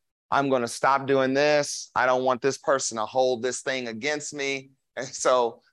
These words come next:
I'm kind of always thinking and worried about how other people perceive me. But that comes short of really what it is that the Lord intends to truly do with blamelessness.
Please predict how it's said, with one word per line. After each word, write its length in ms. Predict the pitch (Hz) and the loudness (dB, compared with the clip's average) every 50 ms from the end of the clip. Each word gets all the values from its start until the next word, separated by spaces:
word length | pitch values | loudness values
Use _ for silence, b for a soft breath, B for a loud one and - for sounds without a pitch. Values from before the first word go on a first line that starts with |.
| _ _ | _ _
I'm 160 | - 131 131 123 | -2 -2 -2 0
kind 240 | - 175 151 151 | 0 0 2 2
of 120 | 156 143 139 | 2 4 4
always 560 | 143 139 139 139 131 135 135 131 127 127 - | 4 6 6 6 6 6 4 4 4 2 0
thinking 400 | - 156 143 135 - 143 135 135 | 0 0 0 0 0 -2 -2 -2
and 160 | 123 120 113 110 | -2 -2 0 2
worried 360 | 120 135 139 139 135 131 127 | 4 4 6 6 6 6 4
about 480 | 123 110 120 120 120 120 120 113 - - _ _ _ _ _ _ _ _ _ _ _ _ _ _ _ _ _ | 2 2 2 4 4 4 4 2 0 -4 _ _ _ _ _ _ _ _ _ _ _ _ _ _ _ _ _
how 180 | - 156 151 156 | 0 2 4 4
other 240 | 110 151 165 160 151 | 4 4 4 2 0
people 680 | - - 175 170 165 - 135 127 123 123 120 120 - - | -2 -4 -6 -6 -4 -2 -2 0 0 0 -2 -4 -8 -10
perceive 440 | 131 117 - - 160 160 165 147 120 | -10 -8 -4 -2 -2 -2 -2 -4 -6
me. 260 | 104 95 73 - - _ _ _ _ _ _ _ _ _ _ _ _ _ _ _ _ _ _ _ _ _ _ _ _ _ _ _ - | -10 -10 -10 -12 -16 _ _ _ _ _ _ _ _ _ _ _ _ _ _ _ _ _ _ _ _ _ _ _ _ _ _ _ -2
But 140 | 131 110 - | -2 2 2
that 280 | 156 156 165 165 - | 4 4 4 2 0
comes 240 | - 180 151 139 120 | 0 -2 -2 -2 -2
short 560 | - - - 196 208 185 131 113 110 - - - _ _ _ _ _ _ _ _ _ _ _ _ _ _ _ _ _ _ _ _ - | -4 -4 0 2 4 4 4 4 2 0 -4 -10 _ _ _ _ _ _ _ _ _ _ _ _ _ _ _ _ _ _ _ _ 0
of 100 | 131 127 | 0 0
really 400 | 127 131 147 175 185 180 156 139 | 0 2 2 4 4 4 4 4
what 180 | 131 143 139 | 4 4 4
it 120 | 135 135 139 | 4 2 2
is 180 | 151 151 139 123 | 2 2 2 0
that 120 | 135 120 | -2 -4
the 80 | 127 120 | -4 -4
Lord 260 | 120 135 151 151 131 | 0 2 2 2 2
intends 560 | 123 117 - - - 180 175 175 170 139 - | 0 -4 -8 -10 -6 -4 -2 -2 -2 -4 -6
to 120 | - 117 107 | -8 -8 -8
truly 420 | - - - 196 202 196 160 127 | -8 -4 -2 -2 0 0 0 -2
do 240 | 110 110 120 113 110 | -2 -2 -2 -2 -2
with 160 | 110 104 95 | -4 -4 -2
blamelessness. 800 | 123 139 151 156 139 110 101 - 85 67 58 - - - - - | -2 -2 -2 -4 -8 -10 -12 -14 -16 -18 -18 -18 -18 -18 -18 -20